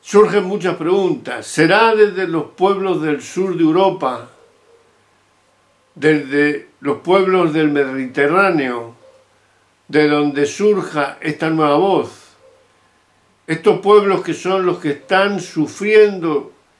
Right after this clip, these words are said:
las consecuencias de esta mayor crisis, ¿será desde aquí,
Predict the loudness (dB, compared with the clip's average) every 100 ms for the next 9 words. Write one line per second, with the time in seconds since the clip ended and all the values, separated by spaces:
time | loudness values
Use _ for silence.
0 | _ _ -10 -8 -4 -4 -2 -2 -2 0
1 | -2 -2 -2 -4 -4 -4 -2 -2 -2 -4
2 | -4 -6 -8 -10 -14 _ _ _ _ _
3 | _ _ _ -6 0 2 2 2 2 -2
4 | -2 -6 -4 -4 -4